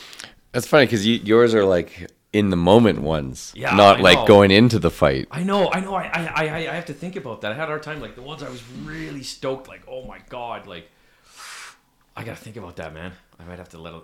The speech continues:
Speaker 2: a couple
Speaker 1: That's
Speaker 2: out next
Speaker 1: crazy.
Speaker 2: week, next podcast.
Speaker 1: <laughs>
Speaker 2: But can you, do you recall any that I think I was, like, super excited about?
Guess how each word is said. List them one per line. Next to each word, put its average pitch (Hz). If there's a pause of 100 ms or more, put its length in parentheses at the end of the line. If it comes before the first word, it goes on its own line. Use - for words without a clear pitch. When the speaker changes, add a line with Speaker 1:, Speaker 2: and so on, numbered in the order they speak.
(100)
Speaker 2:
a 82
couple 85
Speaker 1:
That's 82
Speaker 2:
out 80
next 67
Speaker 1:
crazy. 76
Speaker 2:
week, 71
next 80
podcast. 80 (200)
Speaker 1:
<laughs> 156 (480)
Speaker 2:
But 82 (1300)
can 135
you, 185
do 165
you 180
recall 226
any 233
that 107
I 127
think 156
I 160
was, 120
like, 95
super 143
excited 175
about? 269